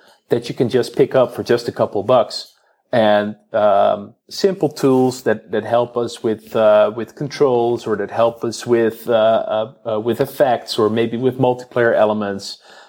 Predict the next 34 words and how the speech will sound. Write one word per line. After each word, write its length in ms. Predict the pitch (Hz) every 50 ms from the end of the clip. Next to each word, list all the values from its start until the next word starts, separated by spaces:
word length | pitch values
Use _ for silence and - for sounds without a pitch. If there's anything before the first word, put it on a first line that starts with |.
| _ _ -
Um, 560 | 120 110 107 104 101 101 98 98 98 95 - _ _ _ _ _ _ _ - 113 -
before 300 | 131 120 - 147 135 131
we 140 | 127 120
do 240 | 104 - 123 113 113
anything, 440 | 113 113 113 110 107 - 113 98 98
we 80 | 98 95
just, 420 | - 110 - - - - _ -
uh, 120 | 113 107
check 280 | 101 - - 131 - -
out 260 | 113 101 98 98 -
the, 220 | - 104 98 104 101
uh, 40 | 98
the 160 | 104 - 104
asset 260 | 98 95 - - 107
store, 260 | - - - 104 95
because, 480 | 92 - 98 - 110 101 95 - - - - - - - - _ _ -
I 60 | 120
mean, 400 | 120 117 117 110 104 104 - - -
even 320 | 131 139 123 127 120 120
if, 240 | 113 107 - - - -
if 140 | 110 107 113
one 160 | 120 113 104
of 100 | 104 -
my 160 | 120 110 104
programmers 600 | - - 117 110 107 104 110 104 104 104 107 -
has 180 | - 104 92 -
to 60 | 110
spend 300 | - - - 110 104 101
half 300 | - 110 107 107 - -
a 20 |
day 280 | 104 - 104 101 107 107
working 420 | 104 - 113 107 104 - - 110
on 100 | 104 107
something, 560 | 107 - 123 113 110 - - 120 120 123 123